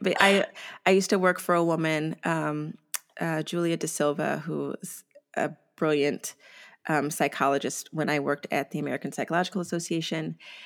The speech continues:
And she was Brazilian, and I just,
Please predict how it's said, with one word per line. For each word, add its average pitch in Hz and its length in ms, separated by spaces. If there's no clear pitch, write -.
And 156 600
she 160 400
was 156 200
Brazilian, 143 760
and 147 320
I 156 180
just, - 300